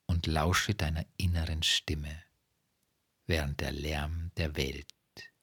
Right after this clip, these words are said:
verstummt. Was du dort im Innersten vernimmst, ist das,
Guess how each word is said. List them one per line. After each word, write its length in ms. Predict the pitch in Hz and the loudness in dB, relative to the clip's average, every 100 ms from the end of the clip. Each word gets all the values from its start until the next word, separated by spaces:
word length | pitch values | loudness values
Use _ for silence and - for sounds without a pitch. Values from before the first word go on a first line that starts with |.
| _ | _
verstummt. 720 | - - 101 - - 78 64 - _ - _ _ _ _ _ _ _ _ _ _ _ _ _ _ _ _ _ _ _ _ _ | -16 0 2 2 0 -4 -6 -16 _ -20 _ _ _ _ _ _ _ _ _ _ _ _ _ _ _ _ _ _ _ _ _
Was 140 | - | 2
du 100 | - | 4
dort 380 | 92 95 113 131 | 4 6 6 6
im 120 | 123 - - | 2 2 2
Innersten 680 | 104 110 110 - - 98 | 4 6 4 0 2 2
vernimmst, 840 | 95 - 92 87 73 67 - - - _ - - | 2 2 4 4 2 -2 -8 -10 -16 _ -12 -4
ist 300 | - - - | -2 0 0
das, 640 | 82 - - - - - | 0 0 -2 -4 -12 -20